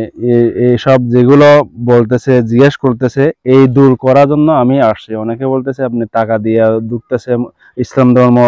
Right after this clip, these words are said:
পালন করতেছে। অনেকে বলতেছে ওরা এই জায়গার কারণে জায়গা দিচ্ছে, ওরা থাকার জায়গা পাচ্ছে না। অনেকে এ-, এই ধরনের ওই প্রশ্ন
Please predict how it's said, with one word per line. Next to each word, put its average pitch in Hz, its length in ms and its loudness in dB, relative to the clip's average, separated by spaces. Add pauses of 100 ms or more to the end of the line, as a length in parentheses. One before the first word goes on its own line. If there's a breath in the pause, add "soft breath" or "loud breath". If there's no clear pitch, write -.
(200)
পালন 117 260 2
করতেছে। 117 500 -2 (540 soft breath)
অনেকে 120 300 -2
বলতেছে 123 500 -4 (360)
ওরা 113 300 -2 (380)
এই 120 160 -4 (120)
জায়গার 117 360 2
কারণে 113 500 0 (320)
জায়গা 113 280 0
দিচ্ছে, 110 400 -6
ওরা 117 200 0
থাকার 120 360 -4
জায়গা 113 260 0
পাচ্ছে 110 460 -6
না। 117 220 0
অনেকে 156 420 -2 (160)
এ-, 139 220 2
এই 131 140 -2
ধরনের 147 420 0 (580 loud breath)
ওই 123 140 2 (140)
প্রশ্ন 135 320 0